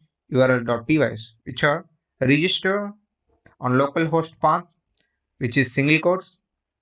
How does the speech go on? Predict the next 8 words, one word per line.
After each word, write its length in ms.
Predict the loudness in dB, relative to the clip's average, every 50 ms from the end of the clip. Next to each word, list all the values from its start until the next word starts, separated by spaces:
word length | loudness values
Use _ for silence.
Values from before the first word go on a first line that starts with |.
| _ _ -8
and 140 | -6 -6 -2
second 300 | -2 -4 -4 -4 -6 -6
one 140 | -6 -4
is 480 | -2 0 0 -2 -2 -6 -14 -20 -20 _ _
success 440 | _ -4 -4 -4 -4 -4 -12 -10 -6
view 400 | -2 2 2 2 2 0 -4 -8 _ _ _ _ _ _ _ _ _ _ _ _ _ _ _ _ _ -6
as 240 | -6 -6 -6 -4
well. 180 | -6 -6 -6